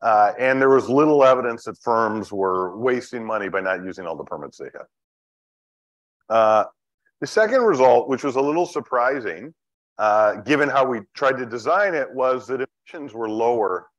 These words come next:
in the treatment group or the market, even though we designed it for that not to be the case. Uh, so in particular, emissions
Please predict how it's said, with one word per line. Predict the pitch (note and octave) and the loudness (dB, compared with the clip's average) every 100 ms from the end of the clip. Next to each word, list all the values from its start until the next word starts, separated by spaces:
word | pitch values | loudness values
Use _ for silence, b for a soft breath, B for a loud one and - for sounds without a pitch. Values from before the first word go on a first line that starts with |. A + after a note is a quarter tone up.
| - | -20
in | G#2+ | -18
the | F#2+ | -12
treatment | - A2+ G#2 | -8 -8 -8
group | F#2 F#2 D#2 | -6 -6 -6
or | F2+ | -8
the | E2+ | -6
market, | E2 E2 D2+ - _ G#2 | -4 -4 -6 -12 _ -8
even | A#2+ | -2
though | B2 | 0
we | A#2 | 0
designed | A2 G#2 A#2 A#2 A#2 G#2+ | -2 -2 0 0 0 -2
it | - | -4
for | G#2 | -4
that | F#2 | -4
not | F#2 F#2 | -4 -6
to | - | -8
be | E2+ | -12
the | - | -6
case. | - D#3+ G3 - _ b b b _ | 2 2 2 -4 _ b b b _
Uh, | - G#2 G#2 G2+ | -2 2 4 2
so | C3+ B2+ | 0 -2
in | |
particular, | B2 C#3 - D#3+ F3 D3 C3 A#2 - - | -2 -4 -4 -2 2 4 2 0 -6 -8
emissions | C3+ D#3 | -6 -6